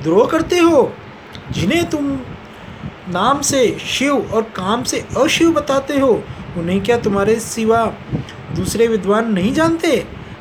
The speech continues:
ब्रह्मा आदि देवता, सनक आदि मुनि तथा अन्य ज्ञानी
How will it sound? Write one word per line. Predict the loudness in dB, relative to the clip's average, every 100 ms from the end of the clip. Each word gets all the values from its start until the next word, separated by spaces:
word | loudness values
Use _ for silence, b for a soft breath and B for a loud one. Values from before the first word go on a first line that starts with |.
| -4
ब्रह्मा | 0 2 2
आदि | 2 0 0
देवता, | 2 2 4 2 2
सनक | -2 -2 0 0 -2
आदि | -4 -2 0
मुनि | 2 2 0 -4 B B B -6
तथा | -2 -2 -2 -2
अन्य | -2 -2
ज्ञानी | 0 2 2 2 0